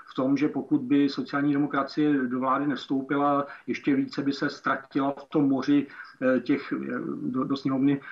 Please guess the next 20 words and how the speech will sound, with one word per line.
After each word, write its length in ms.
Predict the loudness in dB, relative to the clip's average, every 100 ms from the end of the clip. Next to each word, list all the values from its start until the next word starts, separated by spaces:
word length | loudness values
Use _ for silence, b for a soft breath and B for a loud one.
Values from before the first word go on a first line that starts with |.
| -4 -2
eh, 40 |
tehdy 200 | 2 0
postoupilo 580 | 0 -4 0 2 2 2
devět, 360 | 4 4 2 0
eh, 360 | -4 0 0 0
subjektů 720 | 0 2 2 2 4 4 4
a 60 |
těch, 280 | 2 -2 -2
těch 240 | -4 -2 -2
opozičních 540 | 0 2 2 2 0
tam 100 | -2
skutečně 440 | -2 -2 0 2
bylo 220 | 4 4 4
hodně. 460 | 2 4 4 2 B B B -6
Pro 140 | -2 0
komunisty 560 | 4 6 6 4 0
to 120 | 0 2
byla 220 | 2 2
zase 240 | 2 4
j-, 320 | 4 4 2